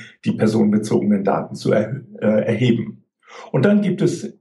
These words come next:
generell im Gesetz dann noch Regelungen, äh, die die Nutzung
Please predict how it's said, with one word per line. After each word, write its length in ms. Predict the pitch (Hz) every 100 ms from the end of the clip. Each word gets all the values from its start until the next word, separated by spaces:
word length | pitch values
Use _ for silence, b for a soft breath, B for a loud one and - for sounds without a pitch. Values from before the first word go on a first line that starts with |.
| -
generell 680 | - 110 147 139 131 127
im 220 | 120 123 113
Gesetz 460 | 127 123 120 -
dann 220 | - 113
noch 340 | 110 107 - -
Regelungen, 640 | 120 123 127 110 107 95 -
äh, 160 | 107
die 160 | - 117
die 80 | 104
Nutzung 480 | 107 107 - 101